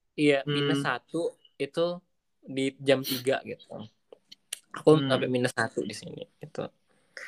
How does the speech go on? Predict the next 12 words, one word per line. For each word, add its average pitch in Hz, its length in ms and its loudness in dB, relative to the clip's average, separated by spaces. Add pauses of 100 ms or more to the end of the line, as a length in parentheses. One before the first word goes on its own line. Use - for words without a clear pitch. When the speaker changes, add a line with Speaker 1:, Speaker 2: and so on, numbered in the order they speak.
(380)
Speaker 2:
Gila. 120 200 6
Speaker 1:
Udah 131 160 12 (100)
sih, 131 140 12 (200)
itu - 260 0 (120)
aja. 107 240 0 (360)
Apalagi 135 480 8
nih 170 80 -6 (100)
yang 139 60 -12 (160)
mau 120 180 -2
ditanyain? 127 500 -6 (160)
Asik. 127 520 8 (280)
Speaker 2:
<laughs> - 1700 2